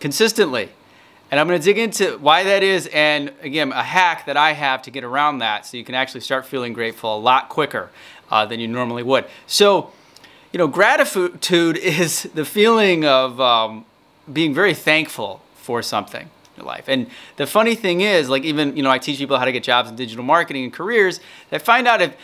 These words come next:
people have a positive attitude and they're grateful for what they're learning, they're excited, they're enthusiastic, they tend to get faster results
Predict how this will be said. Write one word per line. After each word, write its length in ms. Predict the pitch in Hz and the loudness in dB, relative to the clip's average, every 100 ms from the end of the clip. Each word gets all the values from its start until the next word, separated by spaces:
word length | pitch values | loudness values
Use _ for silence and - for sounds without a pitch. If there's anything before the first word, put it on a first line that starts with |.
| - | -12
people 220 | - 247 262 | -4 0 0
have 120 | 202 | 0
a 40 | |
positive 480 | - 196 202 190 185 | -2 2 2 2 0
attitude 320 | 175 180 170 | 0 0 -4
and 60 | 143 | -8
they're 80 | 127 | -6
grateful 460 | 120 160 196 170 | -2 -2 -2 -6
for 100 | 139 | -4
what 180 | 131 131 | -2 0
they're 140 | 117 | -2
learning, 400 | 113 151 175 175 | -2 2 2 2
they're 120 | 147 117 | -2 -2
excited, 440 | - - 160 160 | -4 0 0 0
they're 100 | 131 | -4
enthusiastic, 640 | 127 147 127 127 131 143 | -4 -4 0 0 0 -4
they 100 | 139 | -6
tend 220 | 131 175 202 | -2 -2 -2
to 60 | |
get 160 | 190 - | -2 -2
faster 420 | - 127 131 - | 0 0 0 -8
results 500 | 117 113 139 101 - | -8 0 0 0 -8